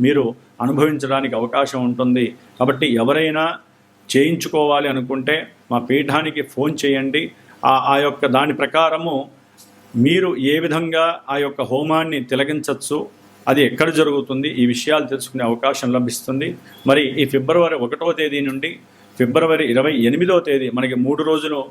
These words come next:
తగ్గుతోంది. ఈ ఇరవై ఎనిమిదవ తేదీ వరకు కూడా, ఈ ఇరవై ఎనిమిది రోజులు కూడా ద్వాదశ రాశుల వారికి, ఇరవై ఏడు నక్షత్రాలు వారికి, ఏ ఏ రాశుల వారికి ఈ యొక్క పంచగ్రహ కూటమి,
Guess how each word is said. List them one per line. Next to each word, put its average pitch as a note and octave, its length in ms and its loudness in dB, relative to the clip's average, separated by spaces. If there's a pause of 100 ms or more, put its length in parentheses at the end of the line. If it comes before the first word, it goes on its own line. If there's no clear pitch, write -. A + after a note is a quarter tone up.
(240)
తగ్గుతోంది. C#3 680 0
ఈ C3 100 4
ఇరవై C3+ 220 4
ఎనిమిదవ D3 320 0
తేదీ C3 280 -2
వరకు A#2+ 320 -2
కూడా, B2 380 -2 (400)
ఈ C3+ 40 6
ఇరవై C#3 300 4
ఎనిమిది E3 300 -2
రోజులు C3+ 340 0
కూడా A#2+ 500 -2 (340)
ద్వాదశ C#3 520 0
రాశుల D3+ 360 -2
వారికి, C#3+ 560 -4
ఇరవై B2 240 0
ఏడు D#3 240 0
నక్షత్రాలు C3+ 840 0 (440)
వారికి, B2 540 2 (380)
ఏ E3 320 4
ఏ F3 40 4
రాశుల D3 360 -4
వారికి C#3 540 -2
ఈ C3 60 -4
యొక్క C3 240 0
పంచగ్రహ C#3 640 -2
కూటమి, C#3+ 560 0